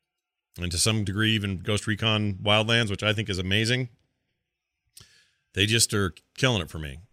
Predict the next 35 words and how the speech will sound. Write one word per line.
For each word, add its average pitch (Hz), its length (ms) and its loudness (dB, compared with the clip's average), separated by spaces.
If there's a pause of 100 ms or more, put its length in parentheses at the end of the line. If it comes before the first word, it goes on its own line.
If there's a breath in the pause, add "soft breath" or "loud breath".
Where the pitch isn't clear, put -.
And 95 80 -8
like 95 140 -2
I 95 40 -4
said, 110 180 0
I'm 90 80 -2
back 92 220 2
into 85 140 -4
Assassin's 80 380 -2
Creed 82 200 -10
hard 85 260 -6
right 78 140 -12
now, 78 160 -14
so 85 200 -4
it's - 220 -10 (100)
kinda 87 180 -8
hard 87 220 -6
for - 80 -12
me 90 80 -6
to 80 200 -8
complain. 110 420 -4 (420 soft breath)
So 123 220 2
I 123 120 4
just, 139 260 2 (240)
you 135 160 -2
know 131 100 4
what? 147 200 6
If 123 120 6
the 113 80 -4
delay 117 340 4
is 120 180 2
to 117 360 4 (280)
do 117 120 2
what 113 120 2
John 113 240 0
says, 131 420 2